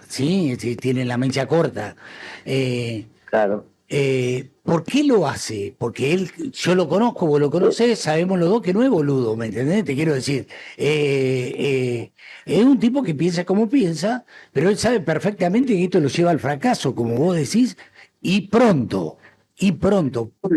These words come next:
Speaker 1: ¿Por qué lo hace?
Speaker 2: La verdad que yo creo que él quiere ser revolucionario y ya sabe que no puede, quiere ser pragm-, y quiere ser lo menos pragmático posible.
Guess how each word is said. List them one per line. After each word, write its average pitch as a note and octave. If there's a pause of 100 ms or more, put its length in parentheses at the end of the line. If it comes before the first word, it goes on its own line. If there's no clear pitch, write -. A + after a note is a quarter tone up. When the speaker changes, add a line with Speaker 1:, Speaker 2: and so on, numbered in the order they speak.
(400)
Speaker 1:
¿Por E3
qué A#3
lo G#3
hace? G#2+ (160)
Speaker 2:
La B2+
verdad C#3+
que F#3
yo D#3+ (120)
creo - (500)
que A2 (920)
él C3
quiere C#3+
ser C#3
revolucionario C3+
y B2
ya B2
sabe A#2
que A2+
no A#2+
puede, C#3+ (600)
quiere A#2+
ser B2+ (220)
pragm-, B2+
y B2+
quiere C3+
ser C3+
lo B2+
menos C3
pragmático G#2+
posible. -